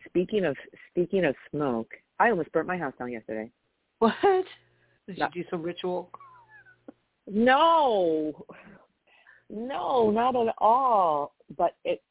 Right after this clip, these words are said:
Speaker 1: it, but I see why it all kinda happened. So, um, I did a lot very early because of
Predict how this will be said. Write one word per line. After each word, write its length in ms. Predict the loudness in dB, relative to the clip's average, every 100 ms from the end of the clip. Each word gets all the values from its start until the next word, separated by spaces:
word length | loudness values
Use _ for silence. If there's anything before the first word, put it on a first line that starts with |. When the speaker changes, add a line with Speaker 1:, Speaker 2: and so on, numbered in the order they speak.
| -4
Speaker 1:
it, 220 | 0 0 -4 -12 -12 -16 _ _ _ -20 -18 -18 -20 -20 -20 _ _ _ -20 _ _ _ _ _ _ _ _ _ _ _ _ _ _ _ -4
but 180 | 0 2 2
I 160 | -2 -2
see 140 | -4 -2
why 560 | -2 -4 -2 -4 -8 -12 -6
it 140 | -4
all 440 | -2 -2 -4 -6 -10 _ _ _ -20 -8
kinda 260 | -6 -4 -4
happened. 540 | -4 -4 -4 -6 -6 -14 _ 0
So, 600 | 2 4 4 2 0 -2 _ _ _ _ _ -10 -4
um, 1080 | 0 2 2 2 0 -2 -4 -4 -6 -8 -14 _ _ _ _ -20 -20 _ _ _ _ _ _ _ _ _ _ _ _ _
I 240 | 2 2 2 0
did 240 | 0 0 -4 -2
a 80 |
lot 440 | -2 0 -2 -2 -6 -16 _ -4
very 520 | -2 0 -2 -4 -8 _ _ -4
early 480 | 0 0 2 2 2
because 480 | 0 -4 -4 -4 -4 -6
of 160 | -6